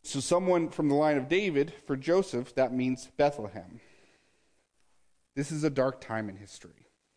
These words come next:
Everyone in the world not named Caesar has been defeated.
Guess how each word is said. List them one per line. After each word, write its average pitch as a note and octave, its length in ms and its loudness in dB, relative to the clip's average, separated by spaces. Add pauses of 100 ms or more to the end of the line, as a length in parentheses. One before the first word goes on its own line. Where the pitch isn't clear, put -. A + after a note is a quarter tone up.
(960)
Everyone D3+ 460 2
in C#3+ 100 4
the C3 60 2
world A2+ 380 0 (100)
not G#2 340 -4
named A#2 280 -6
Caesar A2 440 -8
has A2 200 -12
been G#2+ 160 -10
defeated. F#2+ 500 -12